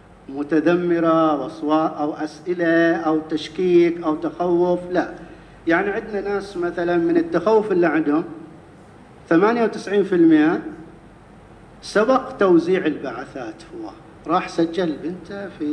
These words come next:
اللي هو الجامعة للطب الأيرلندية ودفع الرسوم، وقال لو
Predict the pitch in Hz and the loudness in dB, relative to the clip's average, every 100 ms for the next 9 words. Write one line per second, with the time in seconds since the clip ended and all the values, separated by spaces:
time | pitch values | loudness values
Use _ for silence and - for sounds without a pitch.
0 | 151 151 151 - 147 143 151 156 160 170 | 0 2 0 0 -2 2 4 6 4 0
1 | - - - - 139 151 151 151 147 165 | -8 -16 -18 -8 0 4 6 8 6 2
2 | 175 - - - - - - - - - | 0 -8 -16 -20 -20 -20 -20 -20 -20 -20
3 | - - 135 135 135 170 - - 170 - | -20 -8 -4 -2 -4 -8 -12 0 2 2
4 | - - - - - - - - - - | -2 -14 -18 -20 -20 -20 -20 -20 -20 -20
5 | - - 151 147 143 147 151 151 208 240 | -10 2 4 4 2 6 6 6 4 2
6 | 247 - - - - - - - - 170 | 0 -10 -16 -20 -20 -20 -20 -10 2 4
7 | 180 220 233 - 180 180 175 233 247 254 | 4 4 2 2 0 -2 -4 -6 -8 -10
8 | - - - - - 214 220 240 240 254 | -16 -20 -20 -20 -12 -4 0 0 0 -2
9 | 285 262 190 | -2 0 -4